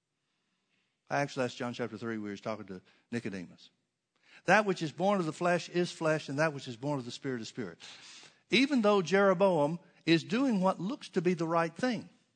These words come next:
I mean, after all, how bad can it be to make a place for people to worship God? It looks like they're doing the right thing,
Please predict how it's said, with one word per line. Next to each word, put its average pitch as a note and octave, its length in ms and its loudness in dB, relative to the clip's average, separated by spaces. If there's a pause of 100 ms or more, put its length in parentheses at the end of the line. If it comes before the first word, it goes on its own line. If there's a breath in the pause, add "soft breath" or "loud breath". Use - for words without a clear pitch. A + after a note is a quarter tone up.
(320)
I D3+ 60 -2
mean, D#3+ 160 0
after F3 320 2
all, A3+ 160 2
how F#3 160 -2
bad F3+ 280 2
can E3 100 -2
it E3 100 -2
be G#3+ 140 -2
to F#3+ 80 -2
make D#3 180 -2
a D3 40 -10
place D#3 220 -2
for - 120 -14
people C#3+ 240 -6
to C3+ 40 -4
worship C3 400 -8
God? F#3 280 -10 (3000)
It A2+ 140 -2
looks C#3 260 -6
like B3 160 -6
they're C#3+ 100 -6
doing B2+ 220 -4
the A#2 60 -6
right A2+ 220 -8
thing, C3 240 -12